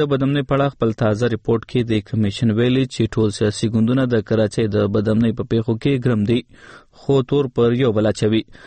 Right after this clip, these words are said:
بل پلو په دې ښار کې د تاوتریخوالي په تازه دو پیښو کې څلور تنه وژل شوي دي.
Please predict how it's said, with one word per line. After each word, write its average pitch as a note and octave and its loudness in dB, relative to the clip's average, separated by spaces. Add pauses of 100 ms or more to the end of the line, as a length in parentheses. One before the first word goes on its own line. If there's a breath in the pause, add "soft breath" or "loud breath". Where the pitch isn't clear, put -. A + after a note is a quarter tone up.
(140 loud breath)
بل E3+ 2
پلو D#3+ 2
په D3 0
دې C#3 2
ښار C#3+ 0
کې D3+ -2
د A#2+ 0
تاوتریخوالي B2 -2
په A#2+ 2 (100)
تازه A2 2 (380)
دو A2+ 4 (120)
پیښو B2+ 0 (100)
کې C3 0 (200)
څلور B2 0
تنه G#2+ 0
وژل A2+ 0
شوي G#2 0
دي. A2 2